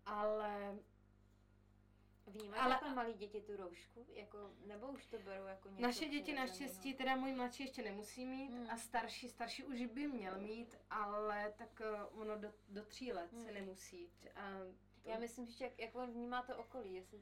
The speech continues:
Speaker 2: jako to zajímá, ptá se
Speaker 1: Ptá
Speaker 2: to?
Speaker 1: se. Ptá se pořád, jako, „A proč musíme mít roušku?“
Speaker 2: Hmm.
Speaker 1: Ehm,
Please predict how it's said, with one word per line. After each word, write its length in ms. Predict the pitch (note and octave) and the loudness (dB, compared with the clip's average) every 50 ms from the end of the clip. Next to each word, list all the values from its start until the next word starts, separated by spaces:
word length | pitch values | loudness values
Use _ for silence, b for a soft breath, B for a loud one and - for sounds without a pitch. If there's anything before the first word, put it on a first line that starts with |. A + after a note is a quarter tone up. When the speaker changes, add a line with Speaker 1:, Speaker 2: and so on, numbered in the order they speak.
| - | -10
Speaker 2:
jako 320 | - G#3 G3+ - A3 G#3+ G#3+ | -10 -10 -8 -6 -6 -6 -4
to 140 | - A#3 | -4 -4
zajímá, 480 | A3 G#3 G#3 G#3 G#3+ A3 A3+ A3+ A3+ A3+ | -4 -4 -6 -6 -6 -6 -6 -6 -6 -6
ptá 280 | A3 - - F#3+ F#3+ G3 - | -8 -6 -6 -4 -6 -6 -8
se 60 | B3 | -12
Speaker 1:
Ptá 280 | - - B3+ A#3 A3 G#3+ | -2 8 10 10 10 10
Speaker 2:
to? 60 | A3+ | 6
Speaker 1:
se. 140 | - F3+ - - - - - | 0 -2 -6 -6 -12 -18 -20
Ptá 260 | - - B3 A#3+ A#3 | -2 6 6 6 6
se 200 | - - C4+ B3+ | 6 2 -2 -2
pořád, 360 | B3 - A#3+ A#3+ A3+ A3+ A3 | 0 0 0 2 4 4 2
jako, 180 | A3 A3 - A#3+ | 2 2 2 2
„A 100 | G#3+ - | 2 2
proč 220 | - - A3 - - | 2 0 -2 0 0
musíme 280 | B3+ B3 - C4+ B3 | -4 -2 2 4 4
mít 160 | B3+ C4 B3+ B3 | 4 4 2 2
roušku?“ 760 | G3+ F#3+ G3+ G3+ - - - - B3 B3 B3+ B3+ B3+ B3 - B B B B B B B B B | 2 2 2 0 -4 -10 -2 0 2 2 2 2 0 -4 -8 B B B B B B B B B
Speaker 2:
Hmm. 180 | A3 G#3 G3+ | -14 -8 -4
Speaker 1:
Ehm, 540 | G#3+ A3+ G#3+ G#3+ G#3+ G#3+ G#3 G#3 G#3 G3+ G3 | 2 4 6 6 6 6 4 2 -2 -4 -8